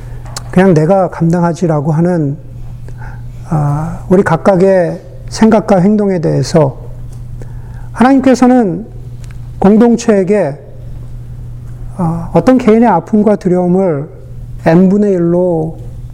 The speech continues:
나누어지라고 우리 대신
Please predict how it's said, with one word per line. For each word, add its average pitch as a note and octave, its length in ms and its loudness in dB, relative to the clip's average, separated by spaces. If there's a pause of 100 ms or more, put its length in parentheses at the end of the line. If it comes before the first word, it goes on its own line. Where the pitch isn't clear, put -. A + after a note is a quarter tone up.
나누어지라고 D3 1160 0 (840)
우리 F#3+ 200 6
대신 D#3+ 720 2